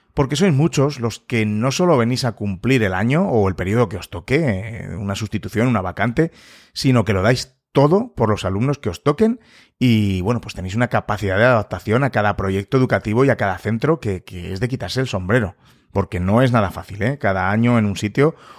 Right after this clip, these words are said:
<laughs> en el mejor de los casos. Por supuesto, como todo en esta vida, pues hay de todo, ¿no? Pero yo me quedo con estos que, que estoy mencionando,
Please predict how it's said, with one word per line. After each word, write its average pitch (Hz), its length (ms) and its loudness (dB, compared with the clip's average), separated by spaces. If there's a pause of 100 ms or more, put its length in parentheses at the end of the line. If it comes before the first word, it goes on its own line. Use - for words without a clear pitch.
<laughs> - 200 -20
en 120 260 0
el 113 80 4
mejor 110 280 2
de 131 60 6
los 113 140 2
casos. - 420 -10 (2000)
Por 127 160 4
supuesto, 139 500 2
como 113 220 0
todo 120 180 0
en 127 40 2
esta 113 220 0
vida, 127 360 2
pues 90 240 -10
hay 104 80 0
de 113 120 0
todo, 98 240 0
¿no? 120 280 -2
Pero 92 220 -4
yo 98 160 -2
me 117 100 0
quedo 120 360 0
con 98 340 -2
estos 139 420 -2
que, 98 280 -6
que - 80 -16
estoy 98 180 -2
mencionando, 104 540 0